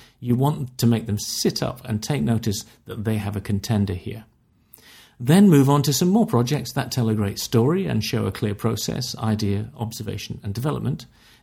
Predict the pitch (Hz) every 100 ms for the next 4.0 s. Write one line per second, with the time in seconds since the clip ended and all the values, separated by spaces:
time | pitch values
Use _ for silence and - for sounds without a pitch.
0 | - 165 - - 117 98 - - 233 151
1 | 107 113 101 131 117 - - _ - -
2 | - - 147 147 127 110 - 147 127 139
3 | 151 185 139 127 123 117 110 95 -